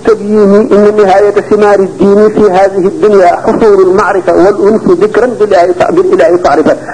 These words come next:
والأنس من بعد دوام الذكر أما التعرف فبعد الفكر." Mu ne وقال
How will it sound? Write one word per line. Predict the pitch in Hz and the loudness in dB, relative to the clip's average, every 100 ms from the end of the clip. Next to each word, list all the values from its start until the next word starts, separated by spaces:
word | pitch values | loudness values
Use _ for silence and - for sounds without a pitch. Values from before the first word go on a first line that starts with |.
| - 151 | -6 -2
والأنس | 214 262 - | 0 0 -2
من | 233 233 | -4 -4
بعد | 214 208 | -4 -2
دوام | 214 208 202 | 0 0 0
الذكر | 196 190 - 190 220 202 | -4 -4 -2 0 0 0
أما | 185 | -2
التعرف | 185 180 180 170 190 | -2 -2 -2 -2 -2
فبعد | 202 175 160 151 | -2 -2 -2 -2
الفكر." | 151 - - 294 - - - - - - - | -2 -2 -2 -4 -6 -18 -20 -18 -16 -16 -4
Mu | 156 | 0
ne | 220 | 2
وقال | 254 247 233 | 0 0 0